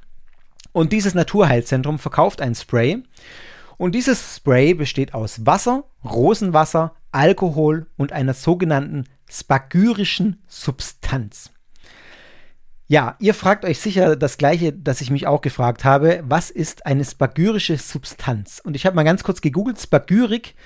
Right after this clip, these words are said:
das kommt aus dem griechischen Spao und bedeutet so viel herausziehen, heraustre-, äh, so viel wie herausziehen, heraustrennen. Und,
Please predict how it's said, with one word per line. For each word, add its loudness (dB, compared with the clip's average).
das -10
kommt -2
aus -8
dem -4
griechischen -6
Spao -2
und -6
bedeutet 2
so -8
viel -4
herausziehen, -2
heraustre-, 0
äh, -6
so -4
viel 2
wie 0
herausziehen, 0
heraustrennen. 2
Und, 2